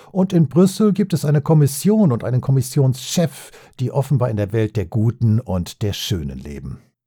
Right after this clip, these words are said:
Die Rechtspopulisten Europas, die teilweise ja gerade wegen des Elends vieler Menschen stark geworden sind und dieses Elend nutzen, sind gerade richtig gekommen,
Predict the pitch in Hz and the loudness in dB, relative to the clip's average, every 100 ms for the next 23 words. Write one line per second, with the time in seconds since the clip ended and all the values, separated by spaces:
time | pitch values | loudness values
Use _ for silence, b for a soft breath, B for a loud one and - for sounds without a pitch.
0 | _ _ _ _ _ _ _ _ - 135 | _ _ _ _ _ _ _ _ -4 0
1 | 123 - B - 101 143 - - - - | 0 0 B -6 -4 -4 -6 -10 -8 0
2 | 135 131 117 120 - 101 95 92 147 170 | 0 2 0 -2 -4 -4 -4 0 0 2
3 | 131 107 95 - 104 95 123 180 160 113 | 0 0 -2 -6 -8 -4 0 2 2 2
4 | 104 98 95 98 95 - 170 175 123 95 | 0 -2 -4 -4 -4 -2 0 0 0 0
5 | 202 180 113 131 127 - 151 170 139 107 | 0 0 -2 -2 -4 -4 -2 0 -2 -4
6 | - 196 165 101 123 147 113 104 - 135 | -4 -2 0 0 -2 -2 -4 -6 -4 -4
7 | 151 135 104 120 110 107 95 175 156 - | -2 -2 0 0 0 0 2 4 4 0
8 | B B 117 107 131 127 120 - 110 98 | B B -4 -2 0 0 0 0 -4 -2
9 | 92 139 196 214 - - 90 85 B B | -2 4 4 4 -4 -2 -2 -2 B B
10 | 147 139 135 143 151 151 117 85 - 82 | -2 -2 0 0 2 2 0 -4 -8 -14
11 | - 87 - 76 76 | -12 -12 -8 -8 -8